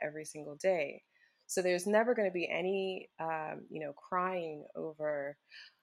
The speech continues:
um, you know, the likes of Benedict Cumberbatch taking, um, you know, a white man's role or a white American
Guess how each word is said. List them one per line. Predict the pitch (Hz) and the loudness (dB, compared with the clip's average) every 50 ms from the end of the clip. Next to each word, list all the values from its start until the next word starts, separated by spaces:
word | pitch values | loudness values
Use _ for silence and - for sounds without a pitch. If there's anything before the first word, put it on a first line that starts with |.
| _ _ - | _ _ -6
um, | 156 156 151 147 143 143 143 139 - _ | -4 -4 -4 -6 -6 -8 -10 -12 -12 _
you | - 156 | -8 -8
know, | 147 147 | -6 -6
the | 151 151 | -4 -2
likes | 151 147 143 143 - - | -2 -2 -2 -4 -6 -12
of | 147 - | -10 -6
Benedict | - 147 143 139 - - - - | -4 -4 -4 -4 -8 -10 -14 -14
Cumberbatch | 151 147 147 147 139 135 135 - - - - - - | -14 -12 -8 -6 -6 -6 -6 -8 -10 -12 -12 -10 -8
taking, | - - 151 147 _ - 147 143 143 139 139 139 139 _ _ _ _ _ - | -6 -6 -6 -6 _ -8 -6 -6 -6 -6 -10 -12 -16 _ _ _ _ _ -12
um, | 156 151 147 147 147 147 - - | -10 -8 -8 -10 -12 -14 -12 -10
you | 151 156 | -8 -6
know, | 147 143 139 - | -6 -6 -6 -6
a | - 156 | -6 -4
white | 151 156 147 147 - - | -2 0 0 0 -2 -4
man's | 147 139 143 143 - - | -6 -8 -6 -8 -4 0
role | 202 226 262 247 208 190 185 185 190 185 _ _ | 2 4 6 6 6 4 4 2 0 -4 _ _
or | - 151 151 143 | -6 -4 -2 0
a | |
white | 143 151 147 - - | 0 0 0 0 -2
American | 139 160 190 208 202 - 170 165 170 170 | 2 4 4 4 4 2 -4 -8 -8 -10